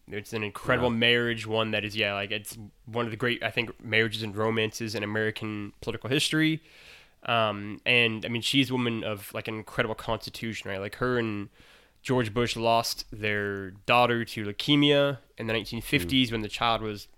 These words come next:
Speaker 2: I think, four or five, Robin was. And so kind of weathering that crisis and being a source of comfort to her husband and a young George Bush, who was just a child when this happened, right, when this trauma happened to them,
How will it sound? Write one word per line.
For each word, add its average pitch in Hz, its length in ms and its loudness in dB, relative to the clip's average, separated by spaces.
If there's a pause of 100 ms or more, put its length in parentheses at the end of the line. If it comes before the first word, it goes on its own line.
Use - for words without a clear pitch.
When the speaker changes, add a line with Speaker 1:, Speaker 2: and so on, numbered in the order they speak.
Speaker 2:
I 123 60 -16
think, 117 180 -8
four 120 260 -4
or 110 60 -4
five, 113 340 0
Robin 120 300 2
was. 127 320 -2 (720)
And 123 160 -4
so 123 640 4 (340)
kind 127 160 -2
of 113 140 -4
weathering 123 560 2
that 113 260 2
crisis 113 720 -4
and 107 460 -4
being 127 400 2
a 113 140 -4
source 113 420 -6
of 110 160 -10
comfort 113 600 -8
to 104 560 -6 (400)
her 120 140 -4
husband 123 500 4
and 117 180 6
a - 20 2
young 113 520 4
George 110 340 -4
Bush, 120 260 0
who 120 80 -6
was 104 80 -8
just 107 160 -6
a - 40 -14
child 120 400 2
when 104 100 -8
this 98 140 -10
happened, 101 260 -6
right, 98 80 -4
when 92 80 -10
this 101 100 -10
trauma 113 300 -2
happened 104 300 -6
to 107 40 -10
them, 95 340 -10